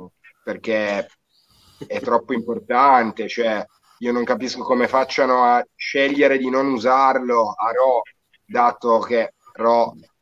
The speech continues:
si commenta da solo, quindi ce l'hanno e non lo usano,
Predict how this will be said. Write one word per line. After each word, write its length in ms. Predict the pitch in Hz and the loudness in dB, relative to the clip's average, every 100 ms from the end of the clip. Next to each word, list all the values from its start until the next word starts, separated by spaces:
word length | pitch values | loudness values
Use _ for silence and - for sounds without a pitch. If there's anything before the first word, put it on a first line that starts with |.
| _ | _
si 140 | - 101 | -20 -4
commenta 480 | 120 113 117 113 117 | -4 -2 -4 -2 0
da 140 | 110 | 0
solo, 500 | - 135 113 98 98 | 2 4 4 2 -4
quindi 400 | 117 113 110 98 _ _ _ _ _ | -4 -4 -4 -6 _ _ _ _ _
ce 180 | - 135 | 0 2
l'hanno 380 | 135 160 165 143 | 4 4 4 2
e 20 | |
non 180 | 135 131 | 2 2
lo 140 | 127 | 2
usano, 680 | 139 165 160 131 120 110 | 4 4 2 0 0 -2